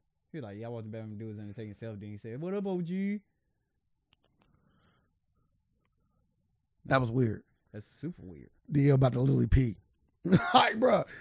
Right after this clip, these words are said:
Speaker 2: you was in here waiting for me to go to the bathroom.
Speaker 1: That's wild.
Speaker 2: You in here literally walking past my table recording me, bro.
Speaker 1: Who does that?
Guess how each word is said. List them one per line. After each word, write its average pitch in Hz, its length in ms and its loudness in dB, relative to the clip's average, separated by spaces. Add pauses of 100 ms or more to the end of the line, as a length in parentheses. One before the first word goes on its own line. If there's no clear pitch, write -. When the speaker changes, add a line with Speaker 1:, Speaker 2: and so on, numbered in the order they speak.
(140)
Speaker 2:
you 190 120 -2
was 170 120 4
in 175 60 4
here 160 120 8
waiting 143 320 4
for 143 100 0
me 147 100 4
to 143 60 4
go 143 120 2
to 131 60 0
the 120 120 -2
bathroom. 147 800 2 (440)
Speaker 1:
That's - 180 -20 (120)
wild. - 120 -20 (440)
Speaker 2:
You 220 180 6
in 208 120 2
here 190 120 2
literally 185 320 4
walking 165 340 4
past 160 220 4
my 151 160 -2
table 151 300 2
recording 156 600 -4
me, 160 100 0
bro. 160 400 0 (2500)
Speaker 1:
Who 196 120 -12
does 147 320 -14
that? - 160 -20